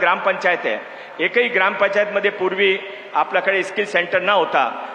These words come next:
मागच्या वर्षी माननीय देवेंद्रजीने पाचशे अकरा सेंटर्समध्ये स्किल सेंटर दिला होता. माननीय प्रधानमंत्रीजीने त्यांचा उद्घाटन केला. आता यावर्षी आपण नवीन दोन हजार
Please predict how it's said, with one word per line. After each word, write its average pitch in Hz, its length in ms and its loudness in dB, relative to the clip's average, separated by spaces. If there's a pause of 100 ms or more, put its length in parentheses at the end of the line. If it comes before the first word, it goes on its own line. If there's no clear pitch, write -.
(100)
मागच्या 160 340 0
वर्षी 190 280 0
माननीय 180 300 0
देवेंद्रजीने 196 720 0 (720)
पाचशे 196 340 2
अकरा 208 300 4 (160)
सेंटर्समध्ये 190 720 0
स्किल 202 240 -6
सेंटर 180 300 -2
दिला 180 220 2
होता. 190 200 2
माननीय 170 300 0
प्रधानमंत्रीजीने 196 720 0
त्यांचा 185 300 0
उद्घाटन 208 420 0
केला. 160 320 0 (420)
आता 147 200 0
यावर्षी 202 560 2
आपण 196 220 2
नवीन 208 400 0 (340)
दोन 214 240 2
हजार 190 360 4